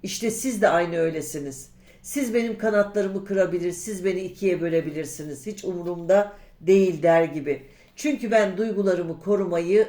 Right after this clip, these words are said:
öğrendim. Bakın kanatlarınızla, e, kupayı kapatmaya çalışıyorsunuz. Yani duygularınızı korumaya çalışıyorsunuz. Duygularınızı korumaya çalışmanız sizde güzellikleri yaşatır. Bir kere önce kendimizi korumayı öğrenelim.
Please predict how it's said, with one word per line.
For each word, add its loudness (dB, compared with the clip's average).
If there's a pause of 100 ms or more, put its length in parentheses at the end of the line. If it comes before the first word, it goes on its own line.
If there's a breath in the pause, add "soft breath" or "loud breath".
öğrendim. 0
Bakın -4
kanatlarınızla, -4 (360 soft breath)
e, 2
kupayı 2 (160)
kapatmaya -2
çalışıyorsunuz. -6 (260 soft breath)
Yani 2
duygularınızı 0
korumaya -4
çalışıyorsunuz. -8 (420 soft breath)
Duygularınızı 2
korumaya 2
çalışmanız -4 (240 soft breath)
sizde -2
güzellikleri 2
yaşatır. -2 (420 soft breath)
Bir -2
kere 4
önce 0
kendimizi -6
korumayı 0
öğrenelim. 0